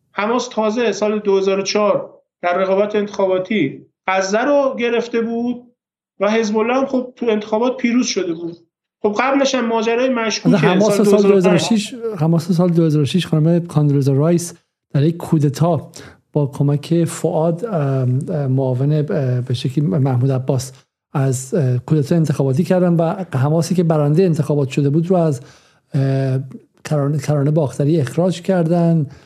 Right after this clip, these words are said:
Speaker 2: شکنجه دادن اعضاش رو و یک کودتای رسمی بود که تا امروز هم ادامه داره دیگه.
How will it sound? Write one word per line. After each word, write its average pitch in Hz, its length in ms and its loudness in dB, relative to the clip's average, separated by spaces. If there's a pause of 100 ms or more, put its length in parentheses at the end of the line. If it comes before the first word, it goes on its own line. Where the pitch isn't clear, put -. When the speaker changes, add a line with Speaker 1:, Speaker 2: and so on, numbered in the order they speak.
(140)
Speaker 2:
شکنجه 143 520 0
دادن 185 320 4
اعضاش 165 420 2
رو 165 360 0
و 156 160 2
یک 165 140 2
کودتای 170 340 2
رسمی 165 300 0
بود 160 80 0
که 170 60 0
تا 156 100 0
امروز 151 220 2
هم 196 120 2
ادامه 160 260 4
داره 135 180 2
دیگه. 107 300 -2